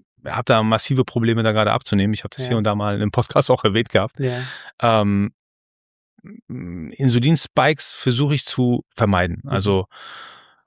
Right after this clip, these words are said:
Speaker 1: nicht unbedingt, äh, zu gucken, dass ich gleich früh morgens irgendwie, ähm, direkt auf den leeren Magen zum Beispiel Obst esse.
Speaker 2: Mhm.
Speaker 1: Weil es lässt die Insulin ja unglaublich, äh, in die Höhe schießen, sondern eher vielleicht morgens dann tatsächlich ein bisschen proteinreicher
Speaker 2: Mhm.
Speaker 1: zum Beispiel was zu essen.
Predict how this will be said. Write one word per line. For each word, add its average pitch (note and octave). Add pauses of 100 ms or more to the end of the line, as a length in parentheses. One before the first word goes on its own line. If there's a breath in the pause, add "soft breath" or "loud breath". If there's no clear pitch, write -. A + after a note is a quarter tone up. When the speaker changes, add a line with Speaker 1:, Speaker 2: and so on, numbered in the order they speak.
(200)
Speaker 1:
nicht G#2
unbedingt, G#2
äh, G#2
zu -
gucken, A2+
dass G2
ich -
gleich G#2+
früh -
morgens G#2
irgendwie, G2+
ähm, G2
direkt G#2+
auf G#2+
den G#2+
leeren G2+
Magen G2+
zum -
Beispiel G2 (140)
Obst -
esse. - (200)
Speaker 2:
Mhm. A#2+
Speaker 1:
Weil G2
es - (220)
lässt G2+
die E2+
Insulin G2
ja G2
unglaublich, G2
äh, G2
in G2+
die F#2+
Höhe G2+
schießen, A#2 (300 loud breath)
sondern G2+
eher G#2
vielleicht G#2
morgens G#2
dann G2
tatsächlich G2+
ein -
bisschen G2
proteinreicher F2+
Speaker 2:
Mhm. C#3+
Speaker 1:
zum F#2+
Beispiel E2+
was F2+
zu -
essen. -